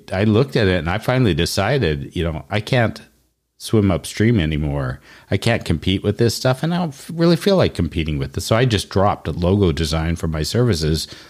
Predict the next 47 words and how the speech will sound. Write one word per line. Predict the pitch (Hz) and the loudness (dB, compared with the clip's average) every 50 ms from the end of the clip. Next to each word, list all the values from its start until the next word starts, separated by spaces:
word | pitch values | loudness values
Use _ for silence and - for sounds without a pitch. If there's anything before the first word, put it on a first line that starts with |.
| - _ _ _ _ _ - - | -20 _ _ _ _ _ -10 -2
in | - 92 | 0 0
a | 90 | 2
blink | 78 85 87 92 90 - | 2 2 2 2 2 0
of | 90 85 | 0 2
an | 92 | 2
eye. | 101 123 113 73 65 62 67 | 2 2 0 -2 -2 -4 -2
I | 76 | 0
mean, | 85 87 85 85 80 | 2 2 2 2 0
you | 87 95 85 | 0 -2 -2
know, | - 71 69 71 76 | -2 -4 -4 -4 -6
it | 67 | -4
didn't | - - 64 - | -4 -8 -6 -6
happen | - 110 101 - - 82 | -6 -8 -8 -8 -8 -8
overnight, | 80 73 78 82 92 107 131 101 71 78 87 | -8 -6 -4 -2 0 0 0 0 -2 -2 -2
but | 92 85 | 0 0
it | 87 80 | 2 2
was | 104 127 127 98 82 80 | 4 4 4 2 2 0
an | 80 82 80 | -2 -2 -2
eventual | 78 76 85 90 90 - 90 80 71 | -2 -2 -2 -2 -2 0 -2 -4 -4
thing. | 67 - 151 151 104 78 71 71 - - - - - - - _ | -2 -2 0 2 2 0 -2 -6 -10 -16 -20 -20 -20 -20 -20 _
So | - - - 127 123 | -8 0 2 2 4
I | 120 110 | 4 2
think, | - - 151 139 139 139 - - _ _ _ _ _ _ _ _ _ _ _ _ _ _ _ _ _ _ _ _ _ _ _ _ _ _ _ _ | 0 0 0 0 0 0 -4 -16 _ _ _ _ _ _ _ _ _ _ _ _ _ _ _ _ _ _ _ _ _ _ _ _ _ _ _ _
yeah, | - 143 143 120 - | -4 -2 -2 -2 -2
it's | - - - 127 | -4 -4 0 2
all | 131 135 | 2 4
these | 135 135 113 - | 4 2 2 4
little | 127 131 117 117 101 87 78 69 - - _ _ _ | 2 2 4 4 2 2 0 -4 -8 -14 _ _ _
pieces | - 147 135 127 - - 85 69 64 | -2 0 0 0 2 0 -2 -2 -2
of | 65 67 71 - | -6 -8 -10 -12
it | - - _ - - | -14 -18 _ -16 -12
that | 127 110 101 95 92 78 | -4 -2 0 0 0 0
are, | 87 90 90 92 90 87 85 82 | 0 0 2 2 2 2 0 0
people | - - - - - - 90 | -4 -4 -6 -6 -2 -2 -2
are | 82 | 0
gonna, | 85 92 87 87 85 82 78 71 - | 0 0 2 2 2 2 0 -2 -2
um, | 92 85 76 82 | -2 -2 -2 0
you | 98 117 | 0 2
know, | 113 87 | 2 2
I | 90 - | 0 -2
think | - 156 139 - | -2 -4 -2 0
there's | 104 92 95 | 0 2 4
always | 98 107 110 104 - | 4 4 2 2 2
gonna | 95 90 85 | 2 2 2
be | 78 85 82 | 2 2 2
a | 78 | 2
need | 76 82 80 80 78 76 87 98 | 2 2 2 2 0 0 -2 -4